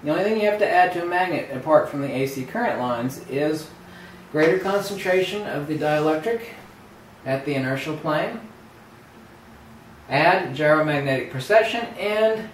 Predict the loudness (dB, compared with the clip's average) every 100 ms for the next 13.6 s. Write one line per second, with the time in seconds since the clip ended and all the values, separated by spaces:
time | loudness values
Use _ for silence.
0 | -18 -18 -6 -4 -4 -6 -2 -2 0 -2
1 | -2 -4 -2 0 0 -2 -8 -10 -8 -4
2 | -4 -2 -2 0 0 -2 -2 0 0 0
3 | 0 0 -2 -4 -4 -8 -8 -12 -18 -20
4 | -20 -8 -2 0 2 2 0 -6 -4 -2
5 | 0 0 -2 -6 -2 -2 -2 -6 -6 -6
6 | -8 -4 -2 -2 -6 -12 -20 -20 -20 -20
7 | -20 -20 -20 -20 -10 -4 -2 -2 0 -2
8 | -4 -10 -10 -12 -14 -14 -8 -6 -4 -4
9 | -2 -2 -2 -4 2 2 6 6 4 -2
10 | -14 -20 -20 -20 -20 -20 -20 -20 -20 -20
11 | -20 -20 -20 -20 -20 -20 -20 -20 -20 -20
12 | -20 -8 -4 0 0 0 -2 -6 -6 -6
13 | -6 -6 -8 -10 -12 -16